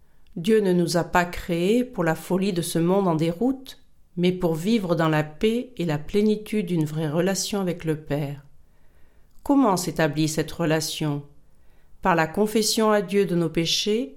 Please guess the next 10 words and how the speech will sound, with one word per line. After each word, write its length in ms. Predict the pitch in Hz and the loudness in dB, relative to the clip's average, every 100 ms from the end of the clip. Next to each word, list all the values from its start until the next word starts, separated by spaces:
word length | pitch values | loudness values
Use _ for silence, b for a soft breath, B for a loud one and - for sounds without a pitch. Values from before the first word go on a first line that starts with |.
| - | -4
et 80 | 175 | -2
par 220 | 170 151 | 0 2
la 120 | 143 | 0
foi 300 | 147 - 190 | -4 -4 -2
en 100 | 180 | 0
Jésus-Christ. 920 | 180 151 151 151 - 151 - - - - - - - _ - - - | 0 -2 -4 -8 -6 -6 -6 -12 -20 -20 -20 -20 -20 _ -20 -6 -2
Et 140 | 233 | 2
comment 340 | 269 269 294 | 2 4 2
se 140 | 294 185 | 0 0
maintient-elle ? 960 | 170 160 156 160 156 160 151 143 147 | 0 0 -2 -4 -2 -4 -2 -4 -8